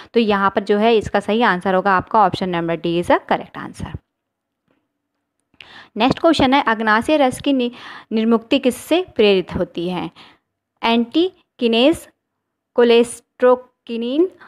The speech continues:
ट्रिप्सिनोजेंस, हिस्टामिन। तो इसका सही आंसर होगा आपका ट्रिप्सिनोज-, नोजन। तो ये होगा इसका सही आंसर आपका ऑप्शन नंबर सी is the correct answer।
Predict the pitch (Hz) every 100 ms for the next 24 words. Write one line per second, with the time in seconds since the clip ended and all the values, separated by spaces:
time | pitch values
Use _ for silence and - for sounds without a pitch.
0 | - _ _ - 240 - - 254 240 226
1 | 220 285 339 - - _ - 240 - 233
2 | 226 214 185 190 _ - 208 208 214 208
3 | 240 285 269 220 226 214 196 202 196 _
4 | 262 440 - _ _ _ _ _ _ _
5 | _ _ _ 233 - - 320 440 - _
6 | - 220 202 170 165 160 _ _ _ _
7 | _ _ 220 214 196 175 220 208 214 214
8 | 220 - 220 226 226 214 208 247 208 -
9 | 240 196 - 208 190 185 185 190 196 269
10 | - 196 - - - - -